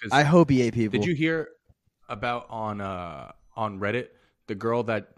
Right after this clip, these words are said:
Speaker 1: exposed him for the documentary found her bite mark picture on Reddit?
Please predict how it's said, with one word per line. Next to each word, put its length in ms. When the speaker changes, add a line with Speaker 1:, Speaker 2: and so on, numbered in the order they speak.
Speaker 1:
exposed 600
him 220
for 120
the 80
documentary 760
found 800
her 220
bite 320
mark 340
picture 560
on 420
Reddit? 300